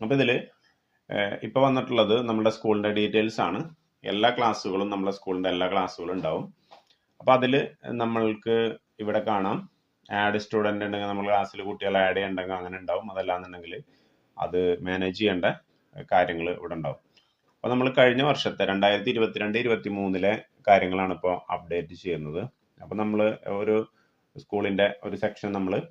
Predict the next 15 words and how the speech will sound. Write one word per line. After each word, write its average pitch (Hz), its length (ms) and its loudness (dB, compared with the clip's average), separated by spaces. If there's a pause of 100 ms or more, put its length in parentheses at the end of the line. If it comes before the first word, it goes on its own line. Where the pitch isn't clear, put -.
(400)
ഏഹ്, 90 420 -2
ഏതാണ് 107 360 2
നമ്മളുടെ 110 360 2
ക്ലാസ് 110 320 2
എന്ന് 104 140 -2
വെച്ച് 101 140 -6
കഴിഞ്ഞാൽ 95 280 -2
അതനുസരിച്ച് 98 540 -4
ഓരോരുത്തരാളെ 101 680 -2
ചെയ്യാം. 76 320 -6 (680)
അപ്പൊ 131 160 0
അതിൽ 123 200 2 (840)
view 123 280 2 (140)
or 120 220 6
manage 101 520 0